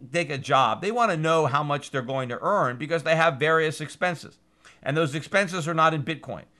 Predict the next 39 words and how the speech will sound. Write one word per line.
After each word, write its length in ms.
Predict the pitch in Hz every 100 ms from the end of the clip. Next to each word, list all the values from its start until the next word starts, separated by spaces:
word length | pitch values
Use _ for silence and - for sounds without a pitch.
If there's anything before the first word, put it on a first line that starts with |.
| _ -
If 140 | 113
you 100 | 143
have 220 | 151 143
rent, 460 | 117 185 185 165 - _ _ -
your 140 | 151
rent 260 | 147 160 147
is 140 | 143
not 200 | 151 147
in 100 | 143
Bitcoin. 440 | 127 180 - 95 101
If 140 | 104
you 80 | 123
live 160 | 156
in 60 | 165
the 60 | 185
United 300 | 165 156 135
States, 360 | 143 139 -
your 80 | 139
rent 240 | 131 135
is 160 | 135 127
in 100 | 139
dollars. 460 | 165 180 151 90 113
Now, 100 | 147
most 320 | 190 233 226
people, 400 | 165 143 160 - - -
there's 200 | 135 123
a 60 | 123
rule 260 | 160 185
of 140 | 156 -
thumb, 380 | 143 139 135
maybe 260 | 123 143 147
your 180 | 135 127
week's 320 | 120 180 -
salary 560 | - 147 147 139 120 110
should 200 | - 113
be 100 | 123
your 240 | 117 117
month's 420 | 113 123 113 - 95
rent. 400 | 120 98 -